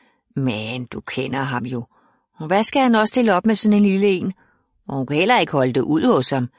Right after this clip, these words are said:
"Men hvor er det ellers, du vil hen?"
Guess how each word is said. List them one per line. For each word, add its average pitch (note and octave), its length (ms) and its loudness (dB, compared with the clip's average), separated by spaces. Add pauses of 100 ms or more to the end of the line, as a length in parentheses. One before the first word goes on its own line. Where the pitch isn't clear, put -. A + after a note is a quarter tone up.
(1000)
"Men B2+ 340 -4
hvor D3 280 0
er B2+ 160 4
det F#3+ 200 2
ellers, A3 240 0
du A3+ 140 -2
vil G3+ 140 0
hen?" G3 180 -2